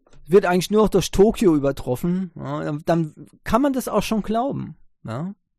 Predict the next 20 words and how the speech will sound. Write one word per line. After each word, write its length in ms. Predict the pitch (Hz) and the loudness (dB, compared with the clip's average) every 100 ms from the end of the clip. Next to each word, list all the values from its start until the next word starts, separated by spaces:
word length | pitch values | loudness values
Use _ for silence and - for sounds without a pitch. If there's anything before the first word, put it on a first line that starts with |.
| _ | _
dann 120 | 127 | -10
kann 140 | 127 208 | -4 -4
man 80 | |
das 160 | 220 202 | -4 -6
auch 140 | 185 | -8
schon 180 | - 214 | -6 -8
glauben. 460 | - 82 127 123 143 _ _ _ _ _ _ _ _ _ _ _ _ _ _ _ _ _ _ | -6 -6 -6 -8 -14 _ _ _ _ _ _ _ _ _ _ _ _ _ _ _ _ _ _
So, 220 | 156 175 | -4 -4
da, 180 | 165 175 | -2 -4
so 240 | - 180 202 | -4 -4 -4
sieht 260 | - 180 | -4 -8
Zivilisation 720 | - 175 170 165 151 - 156 | -8 -10 -8 -8 -8 -6 -6
aus, 240 | 131 110 117 | -6 -8 -12
versteht 360 | - - 123 | -14 -12 -12
ihr? 240 | 151 135 147 - _ _ _ _ _ _ _ _ _ | -10 -12 -12 -18 _ _ _ _ _ _ _ _ _
Das 220 | 131 - | -16 -16
ist 140 | 117 - | -18 -20
es. 220 | _ _ _ _ _ _ _ _ _ _ _ _ _ _ _ _ _ _ - | _ _ _ _ _ _ _ _ _ _ _ _ _ _ _ _ _ _ -2
Okay. 480 | 202 208 370 208 - - - - - - - _ _ _ _ _ _ | 0 2 0 -2 -8 -20 -20 -20 -20 -20 -20 _ _ _ _ _ _
Äh, 360 | 165 180 185 | -2 0 0